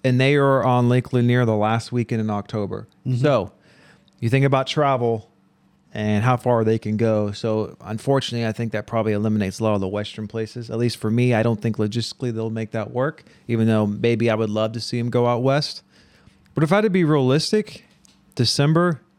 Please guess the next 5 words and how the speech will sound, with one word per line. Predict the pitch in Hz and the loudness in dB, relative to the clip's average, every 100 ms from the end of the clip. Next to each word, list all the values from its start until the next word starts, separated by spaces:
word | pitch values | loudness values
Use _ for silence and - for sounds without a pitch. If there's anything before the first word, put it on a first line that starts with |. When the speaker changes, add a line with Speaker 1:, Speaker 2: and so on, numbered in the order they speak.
| _ _ _ _ _ _ _ _ _ | _ _ _ _ _ _ _ _ _
Speaker 1:
I | 131 | 0
mean, | 120 117 110 | 2 2 0
November, | 139 135 123 147 156 165 147 - _ _ _ _ _ _ _ | -2 0 2 2 2 2 0 -8 _ _ _ _ _ _ _
honestly, | 139 156 151 151 | 0 0 0 -2
I, | 143 | -4